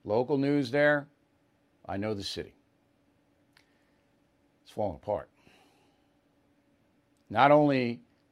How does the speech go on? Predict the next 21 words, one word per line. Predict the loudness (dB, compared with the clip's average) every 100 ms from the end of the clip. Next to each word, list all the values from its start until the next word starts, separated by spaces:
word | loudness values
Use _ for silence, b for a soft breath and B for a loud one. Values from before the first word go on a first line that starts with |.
| _ _ _
is | -16 -16
crime | 0 6 6 4
out | -2
of | -10
control, | -18 -20 -18 -18 _ _ _ _
subways | -20 -4 2 4 6 4 2
are, | -6
f-, | -16 -20 _ _ _ _ _ _ _ _ _ -10
you | -4
don't, | -4 -6 _
you | -12
don't | -12
wanna | -14
go | -20
down | -20 -20
there. | _ b b -4
Tourism, | 2 4 4 0 -2 -4 -10 _ -20 _
dead. | -4 -4 -6 _ _ _ _ _ _ _
All | -10
right? | -2 -2 -4 _ _ _ _
Rents | -10 2 4 4 -2 -10